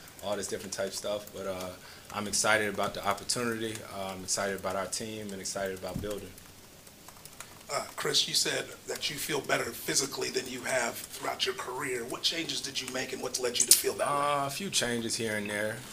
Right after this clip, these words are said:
Speaker 1: You know what I mean? Uh, you just always trying to evolve, always trying to learn and get better. And, um, that's, that's what I tried to do this summer. Um, and like I said, I'm excited. The training staff has been amazing since day one, since, uh, the trade happened. So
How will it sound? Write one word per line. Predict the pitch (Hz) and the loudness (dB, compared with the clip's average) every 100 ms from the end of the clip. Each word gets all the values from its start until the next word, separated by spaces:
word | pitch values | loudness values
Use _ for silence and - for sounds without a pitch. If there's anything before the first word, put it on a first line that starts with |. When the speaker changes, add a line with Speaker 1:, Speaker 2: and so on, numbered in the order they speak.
| - | -8
Speaker 1:
You | |
know | 107 | -4
what | 101 | -2
I | 98 | -2
mean? | 98 101 | -2 -2
Uh, | 98 95 95 | -2 -2 -2
you | 107 | -2
just | 107 95 | -2 -2
always | 95 104 101 98 | 2 2 2 0
trying | - 101 98 | 0 -2 0
to | |
evolve, | 95 92 98 98 | 0 2 2 4
always | 98 101 98 | 4 2 0
trying | - 101 | -2 -2
to | 98 | -2
learn | 98 101 101 | -2 -2 -2
and | 101 | -2
get | 101 95 | -4 0
better. | 101 101 101 104 - - - - 98 | 4 4 4 -2 -12 -16 -16 -10 -4
And, | 98 98 95 92 92 92 - - | -2 0 -2 -4 -6 -12 -16 -14
um, | 92 95 92 92 | -10 -10 -8 -6
that's, | 101 107 101 - - - - - | 2 6 6 4 2 -2 -8 -6
that's | 101 104 - | 0 2 2
what | 98 | 0
I | 98 95 95 | 2 2 0
tried | - 104 98 | 0 0 0
to | |
do | 92 104 | -2 -2
this | 98 | 2
summer. | - 110 107 117 - - - - - - 95 | 2 2 0 -4 -10 -16 -18 -18 -18 -12 -8
Um, | 92 92 92 95 | -6 -6 -8 -8
and | 95 98 95 92 95 - - - | -6 -4 -4 -2 -2 -2 -8 -6
like | 95 | -2
I | |
said, | 95 - 104 92 | 0 0 0 0
I'm | 98 95 | -2 -2
excited. | - 98 101 101 | 0 2 2 0
The | 98 | -2
training | - 117 107 | 0 2 0
staff | - 104 98 | 0 0 0
has | 101 | -4
been | 87 98 | -6 -4
amazing | 95 101 101 98 | 0 0 0 -2
since | 92 98 92 | -4 -4 -6
day | 98 98 | -4 -4
one, | 101 101 | -4 -6
since, | - 92 - - - - - | -6 -6 -8 -8 -16 -14 -4
uh, | 95 | -4
the | 90 | 0
trade | - 104 98 | 0 0 2
happened. | 107 104 95 87 | 2 0 -2 -2
So | - 87 87 | -2 -2 -6